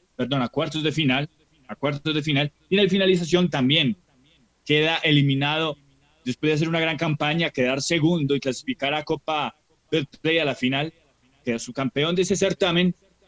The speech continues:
y queda, eh, apeado en cuartos de final ante Río Negro Águilas. En el dos mil diecinueve ninguno de los dos campeonatos clasificó, en ambos quedó de décimo y quedó también eliminado en Copa,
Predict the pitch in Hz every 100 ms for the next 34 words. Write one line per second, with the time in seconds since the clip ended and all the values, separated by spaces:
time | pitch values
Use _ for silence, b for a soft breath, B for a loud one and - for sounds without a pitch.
0 | _ _ _ _ - 139 - 135 139 151
1 | 151 131 104 - _ _ 135 127 120 139
2 | - 143 147 156 143 - 156 147 156 139
3 | 139 139 151 143 139 135 127 123 143 147
4 | 143 151 135 110 107 107 - - _ _
5 | - 165 156 160 175 190 175 175 196 214
6 | 190 156 175 180 160 165 175 180 160 160
7 | 165 180 175 - - _ 175 151 160 143
8 | 151 196 202 - 139 151 202 175 147 147
9 | 143 147 151 165 151 - 180 185 190 185
10 | 196 214 - _ _ _ _ _ _ _
11 | _ _ 151 - 143 139 165 165 160 143
12 | 135 151 165 165 165 - 123